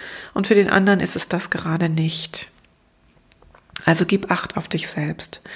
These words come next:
Und das Dritte, was ich dir als verbindendes Element gerne vorschlagen möchte, auch da gilt wieder, es kann sein, dass du den Kopf schüttelst und sagst, „Nein, nein, nein, nein, genau das nicht.“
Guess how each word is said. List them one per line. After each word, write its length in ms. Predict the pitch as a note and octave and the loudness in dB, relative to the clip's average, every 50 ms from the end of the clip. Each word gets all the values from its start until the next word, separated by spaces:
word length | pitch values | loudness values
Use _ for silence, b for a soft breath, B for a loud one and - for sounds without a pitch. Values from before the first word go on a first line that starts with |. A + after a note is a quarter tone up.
| B B B B B B B B B B | B B B B B B B B B B
Und 120 | B G3 | B 4
das 160 | A3 A#3+ A#3 A#3 | 4 4 4 4
Dritte, 360 | A3 A3+ D4 D#4 E4 C#4+ A#3 | 4 4 6 6 6 6 8
was 140 | A#3 A#3 A#3+ | 6 6 4
ich 120 | A#3+ A#3 | 2 2
dir 400 | - A#3+ A#3+ A#3 A#3 A#3 A3+ - | 4 6 8 8 8 8 6 6
als 300 | - G3 G3 - - - | 4 2 2 0 -2 -4
verbindendes 800 | - - - - G#3 F#3 G3 A#3 C#4 F#4+ F4+ D4+ C4 B3+ A#3+ - | -4 -6 -2 0 2 4 4 4 4 4 2 2 2 2 2 4
Element 520 | - A3 A3 G#3 G3+ G#3 G3+ G3+ G3+ - | 4 4 4 4 4 2 2 0 -2 -2
gerne 300 | - G3+ F#3+ F#3+ F#3 F#3+ | 0 2 2 2 2 2
vorschlagen 640 | F#3+ - - G3 F#3+ G3 - F3+ F3+ F3 F3 F3+ F3 | 0 2 2 2 2 2 2 2 2 2 2 0 0
möchte, 640 | F3 F3+ G3 G3 - - - G#3 G3+ G3+ G3 - - | 0 0 0 0 -2 0 2 4 4 4 4 2 0
auch 140 | - D#3+ - | -2 -4 -2
da 300 | - - F3+ F3+ F#3+ G3 | 0 2 4 6 4 4
gilt 340 | F#3 F#3 F3 F3+ F3+ F3 - | 4 2 2 2 2 0 -2
wieder, 180 | F3+ E3+ E3+ D#3+ | -2 0 0 0
es 140 | E3 - | 0 -2
kann 220 | - - F3 F3 E3+ | -4 -4 -4 -2 0
sein, 180 | E3+ E3 E3 | 0 0 2
dass 140 | D#3+ E3 E3 | 0 -2 -2
du 80 | - F3+ | -2 -2
den 160 | F3 E3+ E3 | -2 -2 0
Kopf 240 | - - B3 - - | 0 0 0 2 2
schüttelst 680 | - - G3+ G3+ - G#3+ G3+ G3 G3 - - - - | 4 4 4 4 4 4 4 4 2 0 -2 -2 -4
und 140 | - E3+ - | -4 -2 -2
sagst, 400 | - E3 E3 E3 E3 - - - | 0 0 0 0 -2 -4 -2 2
„Nein, 200 | F3 F3 F3 E3+ | 2 4 4 4
nein, 180 | E3+ D#3+ D#3+ | 4 2 2
nein, 180 | D#3+ F3 E3+ D#3+ | 2 2 2 2
nein, 220 | E3 E3+ E3+ F3 | 2 2 2 0
genau 300 | F#3+ - F3+ E3+ F3 F3 | 0 0 0 0 0 0
das 280 | F3 F3 E3 D#3+ - - | 2 0 0 0 0 0
nicht.“ 380 | F3 F3+ G3+ B3+ - - - | 2 2 0 0 -4 -8 -14